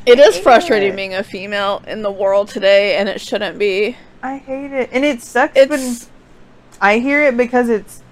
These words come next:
Speaker 2: again, that's what I was trying to get to, is that, like, all my, all my life now, like, whether it's work, whether it's my home life, whether it's anything, family, all flooded with strong women now.
Speaker 1: Mm-hmm.
Speaker 2: But it wasn't always like that.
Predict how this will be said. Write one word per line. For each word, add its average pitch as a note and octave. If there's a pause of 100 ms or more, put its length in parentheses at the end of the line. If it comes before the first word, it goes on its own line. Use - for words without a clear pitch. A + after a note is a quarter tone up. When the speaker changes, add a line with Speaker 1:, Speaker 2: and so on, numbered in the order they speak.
Speaker 2:
again, A3 (120)
that's F#3+
what G3+
I F3
was E3+
trying F3
to E3
get G3+
to, F3+
is E3+
that, F3
like, D3
all G#3
my, G3+ (400)
all G3
my G#3
life F#3+
now, F3+ (180)
like, D#3
whether D#3+
it's -
work, B3
whether E3
it's -
my D3+
home G#3+
life, G3
whether E3
it's F#3
anything, G3+ (680)
family, A3+ (400)
all A3+
flooded F#3+
with E3+
strong D#3
women F#2
now. - (400)
Speaker 1:
Mm-hmm. G3+
Speaker 2:
But G3
it F#3
wasn't F#3+
always G3+
like C4
that. D4